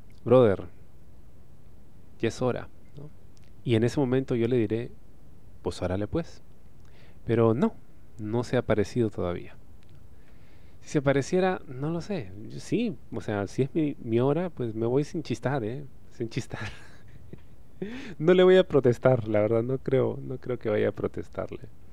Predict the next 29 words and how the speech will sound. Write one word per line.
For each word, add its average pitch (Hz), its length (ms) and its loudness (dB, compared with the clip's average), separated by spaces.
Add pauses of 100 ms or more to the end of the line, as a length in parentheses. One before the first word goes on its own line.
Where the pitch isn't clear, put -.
(1500)
Porque 107 280 -2
está, 127 340 -8
está 139 220 -6
complicada 120 480 0
la 107 100 0
cosa. - 320 -4 (260)
¿Y - 60 -8
sabes 277 180 4
qué 277 100 0
es 247 100 0
lo, - 260 -4 (240)
lo 151 140 2
más 175 340 -4 (200)
jodido? 127 500 6 (360)
Que 147 100 -4
probablemente 247 520 0
el 208 60 2
próximo 190 440 0
año 131 280 -2 (1200)
sea 196 180 0
tan 233 200 2
o 214 40 0
más 202 140 4
difícil, 180 580 2
porque 127 580 0 (180)
si - 160 0
vemos 220 200 2
el 143 120 4
récord - 420 2